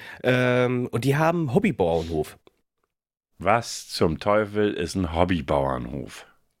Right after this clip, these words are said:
Speaker 1: Ein Hobbybauernhof ist, wenn ich das richtig verstanden habe, dann, wenn du damit dein, also quasi nicht deinen Lebensunterhalt mit bestreitest. Also die haben Bullen, also Wasser, Wasserbüffel.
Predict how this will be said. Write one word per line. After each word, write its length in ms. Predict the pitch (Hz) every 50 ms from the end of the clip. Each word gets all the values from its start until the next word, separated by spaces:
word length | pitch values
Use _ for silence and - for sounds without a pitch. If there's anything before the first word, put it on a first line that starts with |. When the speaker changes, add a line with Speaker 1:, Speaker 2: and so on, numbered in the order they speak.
| _ _
Speaker 1:
Ein 360 | - 117 117 82 110 110 117
Hobbybauernhof 720 | 139 151 160 160 - 147 156 160 151 143 143 151 165 - -
ist, 240 | 123 - - - -
wenn 100 | 107 98
ich 80 | 104
das 200 | - 101 95 -
richtig 280 | - - - - 269 214
verstanden 420 | - 117 107 - 117 104 104 104
habe, 220 | 104 104 95 101 90 92 95
dann, 360 | 101 110 123 190 220 220 185
wenn 160 | 139 135 151 160
du 120 | 147 139
damit 480 | 131 - 98 123 135 131 131 - _ -
dein, 320 | 120 117 117 117 110 -
also 240 | - - - 95 104
quasi 360 | - - - 110 107 107 110
nicht 320 | 104 104 104 110 - - -
deinen 180 | 104 98 101
Lebensunterhalt 600 | 92 92 101 101 - - 82 85 85 82 85 - -
mit 140 | 87 - -
bestreitest. 500 | 90 - - - - - - - - - _ _ _ _ _ _ _ _ _ _ _ _ _ _ _ _ _ _ _ _ _ _ _ _ _ _ _ _ _ _ _ _ _ - - - - - - - - - - - - - - - _ _ _ _ _ _ _ _ _ _ _ _ _ _ _ _ _ -
Also 140 | 113 110 98
die 160 | - 110 104
haben 320 | 107 117 113 104 101 95
Bullen, 600 | 92 123 143 156 160 170 175 185 185 202 240 233 - _ _ _ _ -
also 220 | - 92 92 82 - -
Wasser, 320 | 110 - - 139 139 143 _ _ 120 110 - - - _
Wasserbüffel. 720 | - - 127 - 165 131 - _ 165 151 - - 202 233